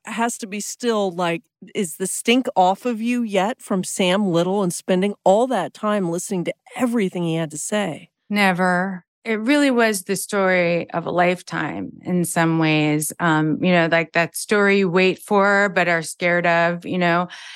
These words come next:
Speaker 2: I was sure I couldn't do it.
Speaker 1: Hmm.
Speaker 2: I didn't feel equal to it. Uh, you know, I was so overwhelmed by all of a sudden dealing with all this law enforcement and legal issues and,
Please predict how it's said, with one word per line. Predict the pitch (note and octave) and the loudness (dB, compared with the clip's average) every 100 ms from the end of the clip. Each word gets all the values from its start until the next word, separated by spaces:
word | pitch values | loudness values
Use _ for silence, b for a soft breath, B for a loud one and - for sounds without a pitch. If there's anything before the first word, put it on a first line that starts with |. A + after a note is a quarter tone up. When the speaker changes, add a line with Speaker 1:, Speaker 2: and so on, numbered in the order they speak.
| B | B
Speaker 2:
I | F#3 G3 | 0 2
was | F#3 - - - | 2 -2 -8 -10
sure | - - F#3+ F3+ F3+ | -10 -4 0 2 2
I | E3 | 2
couldn't | E3 - F3+ F3 D#3+ - - | -2 -2 0 0 -2 -4 -6
do | C#3+ E3 | 0 2
it. | F3 G#3 - _ _ _ | 4 2 -2 _ _ _
Speaker 1:
Hmm. | - F3 D#3+ - _ _ - F3 | -14 -12 -12 -16 _ _ -8 -4
Speaker 2:
I | |
didn't | E3 F3+ F3+ | 0 2 2
feel | F3 D3 | 2 0
equal | E3+ E3+ F#3+ G3 | 0 0 2 0
to | G3 - G3+ | 0 0 2
it. | G3+ G3+ - | 4 2 0
Uh, | - | -2
you | - F3 | 0 2
know, | F3 | 2
I | E3 | 0
was | E3+ E3+ - - _ - | -2 -4 -6 -8 _ -18
so | - - F3+ | -10 -4 0
overwhelmed | F#3+ F#3 F3+ F3+ D#3+ E3 F3 F#3 F#3+ F3 | 0 0 0 0 2 2 4 2 0 0
by | D#3+ D3 C#3+ - _ - | 0 0 -2 -6 _ -10
all | E3+ | -6
of | F3+ | -4
a | F3 | -4
sudden | - F#3+ F#3 | -2 0 0
dealing | D#3+ F3 F3 | 0 2 2
with | F3 | 2
all | D#3 D3+ | 2 0
this | - - | -2 -6
law | B2+ C3+ G3+ A3 | -4 2 4 4
enforcement | A#3 A3+ - A3 G#3+ G3+ - G3+ G3+ G3 F#3 F3+ E3+ E3 E3 D#3+ - | 2 -2 -2 0 0 -2 -4 0 2 2 2 2 2 2 2 0 -4
and | - G#2 F2 F2 - - | -4 -2 -2 -4 -8 -8
legal | F#3+ A#3+ C#4 C#4 C#4 C4 | 0 2 2 2 2 2
issues | F#3+ A#3 A3 - A#3 G#3+ G3+ G3 F#3 F3+ E3 D#3 | 2 0 0 -2 0 2 2 2 2 0 -2 -6
and, | - E3 D3+ - - - | -6 -4 -2 -2 -4 -4